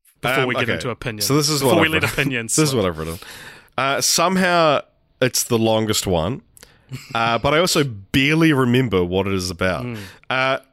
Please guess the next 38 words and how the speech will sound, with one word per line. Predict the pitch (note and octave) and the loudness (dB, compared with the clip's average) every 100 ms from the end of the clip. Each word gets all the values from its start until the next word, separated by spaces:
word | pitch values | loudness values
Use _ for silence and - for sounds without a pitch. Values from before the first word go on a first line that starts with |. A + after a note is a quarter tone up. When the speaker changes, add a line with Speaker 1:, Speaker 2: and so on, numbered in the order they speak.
| _ | _
Speaker 2:
I | C#3+ | -2
remember | D#3+ E3 D#3+ E3+ A#3+ G#3+ A#2 G2+ | 2 2 4 2 2 2 2 2
that | A#2+ B2 A#2+ | -2 0 0
it | A#2+ | 0
starts | - - C3+ C#3 - | -2 0 0 0 -4
quite | - C#3 C3 | -2 0 0
stylized | - - C3 B2 B2 G2+ F2 D#2+ B1 G2+ - | -2 -2 0 2 2 0 -2 -4 -4 -4 -2
in | A#2+ | -2
the | G#2+ | 0
way | G2+ F#2+ | 0 -2
it's | - | -2
Speaker 1:
Mm. | - | 0
Speaker 2:
shot | C3 G2 F2 | 0 0 -2
and | G2 F#2 | -6 -6
coloured, | - A#2 G2+ E2+ F2+ - - | -4 -4 -2 -4 -8 -12 -10
and | - C3 | -4 0
I | |
was | C3+ B2+ | 0 0
like, | A#2+ G#2+ - - - | 0 -2 -8 -10 -2
"Oh, | C#3+ C3 | 0 0
cool, | E3+ A#2+ F#2 | 0 0 0
they're | G2 A2+ | -2 -2
doing | B2 A#2+ A2+ | 2 0 0
something | - F#2+ G#2 | -2 -2 -4
different." | F#2+ D3+ - E2+ - - - _ | -2 -4 -4 -12 -14 -20 -20 _
And | C3 C3+ B2+ | -4 -2 0
then | C3+ B2 A#2+ | 2 0 0
the, | C3+ | 0
the | A#2 C3+ | 0 0
sort | - C#3+ | 2 0
of | A#2 | 0
the | B2+ | 0
main | B2 B2 D3 | 0 0 -2
cast | - B2 A2 G#2 - A2 | -2 -2 0 -2 -4 -2
is, | G2+ F#2+ F#2 E2+ - | -2 -2 -4 -6 -6
um, | F#2+ F#2+ F2 E2+ E2 - _ _ _ _ _ - | -4 -2 -2 -4 -8 -14 _ _ _ _ _ -6
Latino, | G#2+ - G#2+ G#2 C#3+ E3 _ _ _ _ _ _ | -4 -2 -4 -2 -2 -6 _ _ _ _ _ _
Speaker 1:
Yeah. | - A#2+ | -14 -12